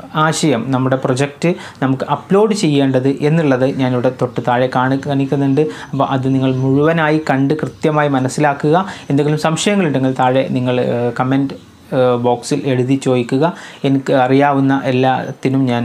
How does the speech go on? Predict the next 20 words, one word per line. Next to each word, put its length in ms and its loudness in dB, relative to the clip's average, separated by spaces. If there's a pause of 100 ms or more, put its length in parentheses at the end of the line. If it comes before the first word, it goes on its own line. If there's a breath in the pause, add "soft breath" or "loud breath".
(160)
answer 300 -4
നൽകുന്നതാണ്. 640 0 (360 loud breath)
ഏതായിരുന്നാലും 580 2
ഈ 100 2
വീഡിയോ 380 4 (180)
പൂർണ്ണമായി 540 2
കാണുന്നതിനുള്ള 640 2 (120)
നന്ദി 280 0 (200)
അറിയിക്കുന്നു. 500 0 (640 loud breath)
Okay, 240 0 (260)
thank 260 0
you. 80 -6 (760)
മാനക് 460 -8
ആപ്ലിക്കേഷൻ 680 -12
ഡൗൺലോഡ് 400 -12
ചെയ്യുന്നതിന് 600 -12
വേണ്ടി 280 -10 (120)
ആപ്പ് 220 -18
സ്റ്റോറിൽ 440 -12
നിന്നോ 260 -14